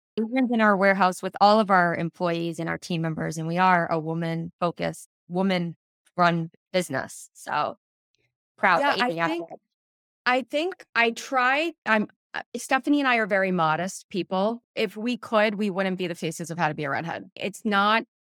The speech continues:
Speaker 2: who we are. And a lot of the times too, it's, like, really hard with TikTok and stuff because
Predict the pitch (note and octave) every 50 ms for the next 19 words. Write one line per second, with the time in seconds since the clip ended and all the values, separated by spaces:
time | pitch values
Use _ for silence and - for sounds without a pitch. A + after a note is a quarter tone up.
0 | _ - G3 - A#3 A3 G#3 G#3+ G3+ F#3+ F3+ E3 E3 E3 F3+ G3 A#3 - - G#3
1 | G3+ F#3 F3+ F3+ F3+ F#3+ G#3+ G#3 G#3+ - - F#3+ F#3 F3+ F3+ F3+ F3+ - - F#3
2 | F#3 F#3+ F#3 - F3 D#3+ - D#3 D#3+ F3 F3+ F3 F3+ F3+ F3 F3 E3 D#3 - D3+
3 | - - D#3+ D#3 - - F3+ E3 F3+ F#3 F#3+ F#3+ F#3+ F#3 - G#3+ G3+ G3 G3 F#3+
4 | _ - F#3 - F#3 F3 D#3 D3 D#3+ D3+ - -